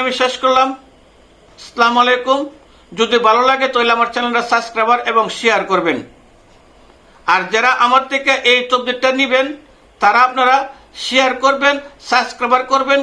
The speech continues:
করে সেটা আবার স্ক্রিনশট দিয়ে আমার কাছে পাঠাবেন, তারপরে আমি ওই জিনিসটা আপনাদেরকে উন্মুক্ত করে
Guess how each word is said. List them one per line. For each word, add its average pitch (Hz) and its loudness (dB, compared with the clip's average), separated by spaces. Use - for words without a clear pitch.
করে 240 2
সেটা 269 2
আবার 254 2
স্ক্রিনশট 262 0
দিয়ে 269 4
আমার 214 0
কাছে 262 -2
পাঠাবেন, 269 2
তারপরে 254 2
আমি 269 0
ওই 240 4
জিনিসটা 240 -2
আপনাদেরকে 226 0
উন্মুক্ত 262 0
করে 247 2